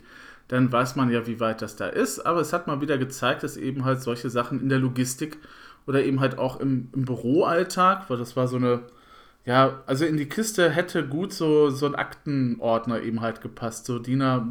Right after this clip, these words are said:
war ein bisschen größer als din A vier, ne, so, so ein Mittelteil, so eine wirklich richtig große Kiste, ähm, die dann auch selber eben halt wusste, wann sie eben halt, ähm, beladen war und wann nicht und wo sie hinfahren musste und so weiter und so fort.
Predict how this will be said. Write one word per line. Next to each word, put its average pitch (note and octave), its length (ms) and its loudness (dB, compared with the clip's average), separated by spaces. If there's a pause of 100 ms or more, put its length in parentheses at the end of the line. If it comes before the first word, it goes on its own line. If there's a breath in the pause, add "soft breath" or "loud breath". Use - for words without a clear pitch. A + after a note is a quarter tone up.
war D#3 160 4
ein A3 80 2
bisschen A3 260 -4
größer F3+ 320 2
als C#3 140 -2
din D3+ 160 -4
A C3 80 0
vier, A3+ 380 -6 (580 loud breath)
ne, A3 320 0 (240)
so, E3 280 2
so C#3+ 120 -2
ein D3+ 80 0
Mittelteil, F#3 480 2
so E3+ 80 -2
eine D#3 100 -2
wirklich D#3 320 -4
richtig F3+ 300 -8
große D3+ 260 -4
Kiste, - 560 -2 (500 loud breath)
ähm, D#3 220 2
die D#3 80 -8
dann E3 220 2
auch C#3 160 2
selber D#3+ 420 2
eben D3+ 240 -2
halt D3+ 300 2
wusste, D3+ 380 -2
wann C#3 140 0
sie C#3+ 140 -4
eben C3 300 0
halt, B2+ 420 -2
ähm, A#2 400 -2
beladen G3 480 4
war E3 300 -2
und B2+ 160 -8
wann C3 160 0
nicht G#3+ 260 -4
und C#3 140 -10
wo C3+ 40 -2
sie B2 140 -2
hinfahren D#3+ 480 -2
musste C#3+ 300 -6
und B2+ 160 -8
so B2 100 -8
weiter B2+ 300 0
und B2 100 -8
so A2+ 120 -12
fort. C3 340 -2